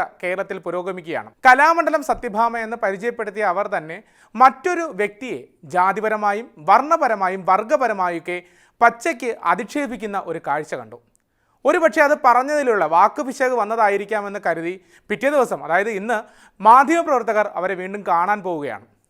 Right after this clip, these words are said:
അവരോടും അധിക്ഷേപപരമായി, വർഗപരമായി, വർണ്ണപരമായി വിവേചനം തന്നെയാണ്, പച്ചയ്ക്ക് പറഞ്ഞാൽ ആ ജാതിപരമായ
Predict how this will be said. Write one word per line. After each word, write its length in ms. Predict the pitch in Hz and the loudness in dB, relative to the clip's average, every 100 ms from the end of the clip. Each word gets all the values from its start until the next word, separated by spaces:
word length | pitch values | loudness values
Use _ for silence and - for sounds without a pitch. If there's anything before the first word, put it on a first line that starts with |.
| _ _ 151 | _ _ 2
അവരോടും 600 | 185 285 302 185 156 - _ _ _ | 4 4 2 0 -4 -12 _ _ _
അധിക്ഷേപപരമായി, 1040 | 160 180 240 - 302 285 220 180 160 147 156 - | 0 0 0 -4 -2 0 0 0 -2 -4 -12 -4
വർഗപരമായി, 760 | 165 175 185 240 233 220 220 | 0 0 0 -2 -2 0 -2
വർണ്ണപരമായി 800 | 247 180 180 233 233 220 208 220 | 2 0 0 -2 0 0 0 -2
വിവേചനം 640 | 214 175 254 294 302 262 208 | -4 2 2 4 -2 -2 -4
തന്നെയാണ്, 440 | 185 165 143 143 - _ - | -2 -4 -2 -6 -10 _ -4
പച്ചയ്ക്ക് 340 | 175 165 254 294 | -4 -2 -4 0
പറഞ്ഞാൽ 400 | 226 190 180 175 _ _ - | 0 2 -4 -4 _ _ 0
ആ 160 | 180 214 | 6 6
ജാതിപരമായ 880 | 156 190 214 294 302 254 208 185 | 6 4 4 2 -2 0 0 0